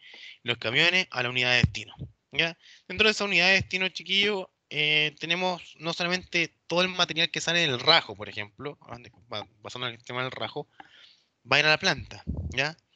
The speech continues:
Hay sectores que hay que, hay que destapar, hay sectores que son puro estéril. Estéril se le llama al mineral, por ejemplo, que no tiene una ley, eh, mineral,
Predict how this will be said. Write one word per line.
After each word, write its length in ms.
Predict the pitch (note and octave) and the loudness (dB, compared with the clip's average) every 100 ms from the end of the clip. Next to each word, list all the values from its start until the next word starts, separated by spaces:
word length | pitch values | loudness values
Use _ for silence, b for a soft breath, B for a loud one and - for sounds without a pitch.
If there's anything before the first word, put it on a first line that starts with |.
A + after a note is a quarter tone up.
| B B B G#2+ | B B B -2
Hay 120 | C3 | 0
sectores 520 | - - - D3+ C#3+ | 0 -2 2 2 2
que 140 | - B2 | 0 0
hay 120 | B2 | 0
que, 140 | - A#2+ G#2+ | -2 -10 -6
hay 140 | A2 G#2+ | -4 -4
que 140 | - | -2
destapar, 600 | G#2 F#2+ A2+ D3+ G3 F#3+ C3+ | -2 -2 -2 2 2 2 -8
hay 120 | C3+ | -8
sectores 440 | A#2 - B2 A#2 | -8 -6 -2 -2
que 100 | A#2 | -4
son 260 | - G#2 - | -10 -12 -12
puro 240 | - F3+ | -2 2
estéril. 460 | F3 - F3+ C3+ D3+ | 2 0 0 0 -8
Estéril 340 | - - C3 C3 | -14 -10 -10 -10
se 120 | A#2+ | -10
le 80 | A#2+ | -6
llama 380 | B2 B2+ C3 _ _ _ _ - | -2 -2 -2 _ _ _ _ -2
al 140 | A2+ | 2
mineral, 440 | B2 B2 A#2 C#3 | 2 4 4 2
por 120 | - C3+ | -2 -8
ejemplo, 520 | - C3 C#3 C#3 - - | -8 -10 -10 -10 -12 -14
que 480 | A#2 A2+ A2+ G#2 G#2 | -6 -4 -2 -4 -6
no 300 | B2 D3 E3 | 0 2 2
tiene 240 | C#3+ C3+ | 2 0
una 160 | B2 A#2+ | 2 0
ley, 360 | A#2+ C3+ C#3+ _ B B B B - | 4 2 2 _ B B B B 2
eh, 540 | B2 B2 A#2+ A#2+ A#2+ A#2 A#2 A#2 A#2 A#2 A2 | 6 8 8 4 -2 -8 -14 -14 -16 -16 -6
mineral, 480 | C3+ C3+ C3 F3 | -4 0 0 0